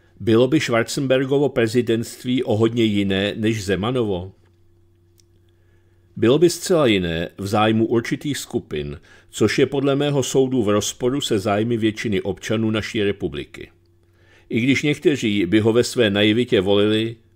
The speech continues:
protože má hezké číro. Karel Schwarzenberg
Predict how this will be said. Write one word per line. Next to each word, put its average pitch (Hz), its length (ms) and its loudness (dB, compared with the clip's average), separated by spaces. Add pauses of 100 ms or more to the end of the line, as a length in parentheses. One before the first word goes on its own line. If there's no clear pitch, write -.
(100)
protože 107 400 0
má 92 140 0
hezké 87 460 -4
číro. 78 420 -6 (2750)
Karel 127 340 2
Schwarzenberg 110 960 -2